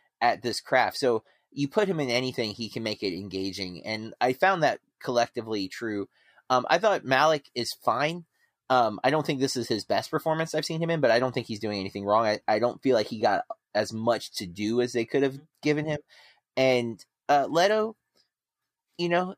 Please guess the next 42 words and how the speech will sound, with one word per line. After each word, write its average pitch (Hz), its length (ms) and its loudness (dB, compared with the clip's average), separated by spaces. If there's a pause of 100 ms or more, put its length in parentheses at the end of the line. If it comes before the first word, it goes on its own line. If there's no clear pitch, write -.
he's, 175 380 -6
he's 175 240 -8
a 185 60 -4
little, 185 360 0 (160)
a 160 80 -2
little 185 300 4
obnoxious, 117 480 -2
but 104 200 -4
not, 131 240 2
not 147 300 2 (420)
horrible. 113 680 0
Um, 95 420 0 (380)
and 139 100 4
again, 143 180 2
I 139 120 4
think 139 320 -4
for 151 100 -2
the 135 60 0
most 123 200 2
part, 117 160 2
the 95 80 -8
performance 110 440 -6
fits - 260 -6
the 98 120 -4
role. 101 340 0 (420)
Um, 113 380 0 (1300)
I've 151 120 4
had 214 160 0
some 147 100 -4
interesting 131 340 -4
conversations 120 600 -2
with 156 120 -6
people 165 240 -6
about 160 240 0
this 160 140 -10
movie, 160 280 -6
and 117 120 -6
that 107 220 -2
I, 120 220 2
I 123 120 4
enjoyed 117 480 0
that. 87 360 -4